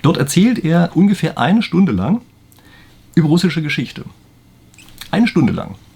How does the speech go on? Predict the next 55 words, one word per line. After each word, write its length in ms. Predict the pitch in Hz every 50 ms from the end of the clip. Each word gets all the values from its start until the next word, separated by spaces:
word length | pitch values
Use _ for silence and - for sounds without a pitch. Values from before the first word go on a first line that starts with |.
| _ _ - - - - -
Das 160 | - 127 -
heißt 220 | 139 180 220 -
also, 180 | - 139 127 120
was 140 | 123 120 -
Einschläfernderes 960 | - 123 143 220 - - - 139 151 147 - 139 113 107 90 90 98 - -
könnte 180 | - 127 135 127
man 140 | 123 117
sich 100 | 113 131
überhaupt 320 | 131 120 107 101 127 - -
nicht 120 | 123 -
vorstellen. 440 | - 160 196 - - - 110 170 220 - - - _ _ - - - - - - -
Und 300 | 165 160 - - - - - -
wenn 180 | 131 131 151
er 80 | 175 170
daraus 300 | 147 147 135 127 120 -
ableitet, 500 | - 131 - - 156 104 98 90 98 -
und 60 | 98
das 120 | 98 -
hat 120 | 131 139 143
er 80 | 160
natürlich 360 | 135 117 - - 110 117 139 -
gemacht, 440 | 120 107 160 202 - - - - - -
ne, 160 | 123 147 156 127
also 120 | 120 110
daraus 200 | - - - -
ableitet, 560 | - 170 170 - 127 110 123 - 226 226 - - - - _ -
dass 200 | - 135 127 -
man, 320 | 151 135 131 123 120 113 104
weil 260 | 113 110 110 110 107
vor, 320 | 98 - 127 117 110 104
keine 260 | - - 131 117 110 107
Ahnung, 300 | 123 127 117 107 95 90
oder 240 | - 101 98 101
im 160 | 98 107 110 107
Jahr 240 | 104 104 113 120
siebenhundertsechzig 880 | 110 107 123 135 143 127 127 139 139 113 - - 151 - - - 117 98
mal 140 | 107 101 -
irgendwas 260 | - 120 120 120 107
Schlimmes 300 | - - 139 147 139 -
passiert 400 | - - 110 - - 202 226 -
ist, 240 | - 147 - - -
wie 80 | 127
er 80 | 113 104
heutzutage 500 | 117 143 147 - 147 139 131 123 127 131
daraus 160 | 113 101 107 -
schließen 300 | - 147 160 - 143 131
könnte, 220 | 135 135 131 123
dass 80 | 117 123
er 60 | 113
einen 80 | -
Anspruch 300 | - - - - 131 117
auf 60 | - -
dieses 220 | - 120 110 -
Gebiet 320 | - 104 101 175 202 -
hat, 160 | 98 120 143